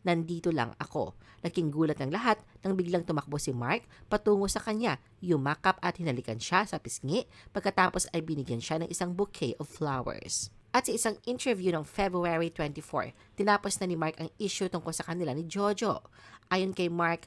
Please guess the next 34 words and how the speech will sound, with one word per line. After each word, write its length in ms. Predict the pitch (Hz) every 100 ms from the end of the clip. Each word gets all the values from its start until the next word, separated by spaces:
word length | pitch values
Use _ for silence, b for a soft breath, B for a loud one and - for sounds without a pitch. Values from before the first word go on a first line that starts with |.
| - 190
baka 240 | 190 220
nakakalimutan 720 | 202 190 196 190 180 175 170
ng 40 | 170
iba 120 | 170
na 160 | 160
pinalaki 320 | - 175 170 156
siya 240 | - 156
ng 80 | 151
mga 120 | 131
magulang 400 | 127 117 180 185
niyang 160 | 180 175
parehong 440 | - 196 190 190
kasapi 440 | 180 175 160 156 135
ng 160 | 151 -
L 160 | 180 185
G 240 | 190 185
B 160 | 175 175
T 240 | - 185
Q 160 | - 131
community, 720 | - 180 180 196 202 135 - B B B -
kaya't 240 | 196 190
hindi 160 | 214 202
nakikita 480 | 185 160 147 170 165
bilang 240 | 156 139
masama 400 | 123 - 117 151
o 80 | 139
malaswa 480 | 127 123 - 214 196 B B -
ang 240 | 220 226
mga 160 | 214 165
bagay 400 | 165 165 175 107 - -
na 80 |
may 80 | 147
kaugnayan 640 | 131 - 117 123 131 151 139
dito. 480 | 123 113 82 -